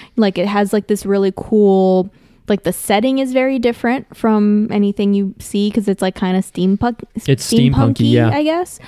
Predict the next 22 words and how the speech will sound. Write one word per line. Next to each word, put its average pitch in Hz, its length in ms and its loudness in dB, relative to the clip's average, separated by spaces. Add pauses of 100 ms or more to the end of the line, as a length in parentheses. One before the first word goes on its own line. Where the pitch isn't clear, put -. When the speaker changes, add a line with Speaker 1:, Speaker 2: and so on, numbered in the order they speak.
(420)
Speaker 1:
But 262 320 4
watching 339 380 0
it 302 180 -4
here, 320 200 0
I 269 100 2
don't 269 120 2
know, 254 160 4
I 196 80 4
didn't 220 200 2
really 220 240 2
get 190 180 -2
that, 175 240 0 (640)
uh, 214 220 2
that - 240 -2
feeling 180 400 0
as 185 100 -4
much, - 220 -4
but - 120 -8
maybe 214 240 4
I 202 40 4
was 180 160 0
tu-, - 240 -6